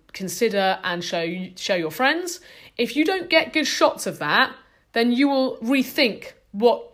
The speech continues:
you've just decided is brilliant, and that would be a shame. And I, and I, and so I'm very, very aware that I have to capture exactly what you're seeing in the mirror in my photograph, so that when you take it away, that's what,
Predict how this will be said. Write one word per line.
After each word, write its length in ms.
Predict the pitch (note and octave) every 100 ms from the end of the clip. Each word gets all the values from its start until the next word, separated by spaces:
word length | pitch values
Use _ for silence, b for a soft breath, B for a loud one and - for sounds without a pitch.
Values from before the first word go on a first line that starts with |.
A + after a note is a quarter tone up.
| _
you've 220 | G#3+ A3+ -
just 200 | A3+ -
decided 440 | - A3+ G3+ F#3+
is 100 | F3+
brilliant, 500 | - G3 C#3+ - - B B B
and 100 | A3+
that 140 | B3+
would 120 | A#3+
be 120 | A#3+ G#3+
a 40 |
shame. 540 | - B3 F3+ G#2+ C#3+ -
And 100 | G3+
I, 140 | A3 A3
and 100 | A3
I, 200 | A3 A3 A3 -
and 140 | G#3
so 180 | G#3 A#3
I'm 140 | A3+ A3
very, 240 | A#3+ A#3+
very 200 | A3+ A3
aware 720 | G#3 G3 A3+ F3 B2 B2 E3+ B B B
that 300 | G3 - - _
I 120 | G#3+ G#3+
have 160 | G#3+
to 100 | G#3
capture 460 | - B3+ - - F#3
exactly 440 | E3+ G#3+ - G3+
what 200 | F#3+ F#3+
you're 160 | G3 F#3+
seeing 320 | - G#3 F#3+
in 100 | G3
the 60 | G3
mirror 340 | G3 G3 A#3 G#3
in 120 | G3
my 140 | F3
photograph, 640 | F3 F3+ E3 D#3 - -
so 100 | -
that 140 | E3+ -
when 120 | F#3+
you 60 | F3
take 320 | - D4 -
it 80 | -
away, 300 | F3+ E3+ E3
that's 360 | G3 - -
what, 220 | F3 -